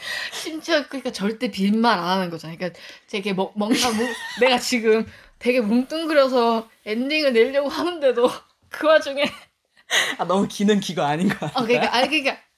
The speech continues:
Speaker 1: 그게 싫다는 게 아니고 이건
Speaker 2: 음.
Speaker 1: 본인의 성향이고 이게 더블유의 매력인 거니까 <laughs> 난 지금 마무리를 지으면서 에릭 로메르는 이런 사람이었고 뭐 이런 느낌을 내고 싶으면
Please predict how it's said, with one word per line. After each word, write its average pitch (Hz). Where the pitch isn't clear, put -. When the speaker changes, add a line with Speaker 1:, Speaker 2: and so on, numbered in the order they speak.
Speaker 1:
그게 240
싫다는 320
게 339
아니고 208
이건 220
Speaker 2:
음. 196
Speaker 1:
본인의 247
성향이고 240
이게 214
더블유의 202
매력인 185
거니까 202
<laughs> -
난 233
지금 208
마무리를 247
지으면서 196
에릭 202
로메르는 190
이런 175
사람이었고 208
뭐 175
이런 196
느낌을 190
내고 175
싶으면 220